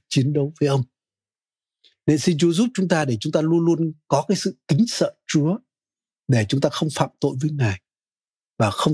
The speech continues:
phạm tội với anh em mình. Anh chị em biết không, bản thân tôi cũng rất nhiều lần, thực sự là trong hội thánh một khía cạnh nào đó tôi có thẩm quyền thuộc linh. Nhưng nói thực sự anh chị em rất nhiều lần tôi cầu nguyện, tôi khóc,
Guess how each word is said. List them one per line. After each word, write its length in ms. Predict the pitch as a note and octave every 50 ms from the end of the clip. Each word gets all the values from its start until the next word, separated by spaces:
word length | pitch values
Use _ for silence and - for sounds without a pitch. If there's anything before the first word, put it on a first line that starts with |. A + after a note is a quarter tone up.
| C3+
phạm 180 | - - C3 - - _
tội 180 | - C3 A#2 - - _
với 300 | _ _ C3+ B2+ C3+ E3 -
anh 240 | - C#3 C#3 C#3
em 180 | C3 B2+ B2 A#2+
mình. 120 | A#2+ A#2 - - _ _ _ _ _ _ _ _ _ _ _ _ _ _ _ _ _ _ _ _ _ _ _ _ _ _ _ _ _ _ _
Anh 100 | - D3+
chị 100 | D3 E3+
em 60 | D#3+
biết 120 | E3 G3+ G#3
không, 140 | G#3 F3+ D3+
bản 140 | - -
thân 180 | - - D#3 D#3
tôi 160 | - D#3+ D#3 D3
cũng 160 | - D#3+ D#3+ D#3+
rất 80 | A3 B3 -
nhiều 140 | D#3+ C3 B2
lần, 320 | A#2+ B2 A#2 A#2 G#2+ G#2+ - _ _ _ _ _ _ _ _ _ _ _
thực 120 | - C#3+
sự 180 | - - F3+ D#3
là 120 | D3 D3+
trong 200 | D3 - G3 F#3
hội 140 | F3 F#3 D#3
thánh 180 | C3+ D#3 F3 G#3+
một 100 | F#3 -
khía 100 | - F3+
cạnh 180 | - F3 C#3+
nào 100 | C3+ C3+
đó 160 | C#3 D3 D#3+ F#3
tôi 100 | - F#3
có 80 | F3 G#3
thẩm 180 | - - C3 A#2+
quyền 240 | - C#3+ B2+ A#2+
thuộc 180 | - D3+ C#3 -
linh. 120 | F3 F3+ - - _ _ _ _ _ _ _ _ _ _ _ _ _ _ _ _
Nhưng 160 | - D#3+ D#3+ D#3
nói 140 | D3+ F3 E3+
thực 140 | - D3+ -
sự 160 | - - E3+
anh 180 | D3+ D3 D3+ D3
chị 100 | - D#3
em 100 | C#3+ D3
rất 160 | G3+ A#3+ -
nhiều 120 | E3 C3
lần 260 | B2 B2 A2+ G#2+ G#2+ G#2
tôi 140 | - C#3 C#3 C3 -
cầu 120 | - C3 A2 G2+
nguyện, 260 | G#2+ G#2 G#2 G#2 - - _ _ _ _
tôi 100 | D3 C#3
khóc, 200 | - - -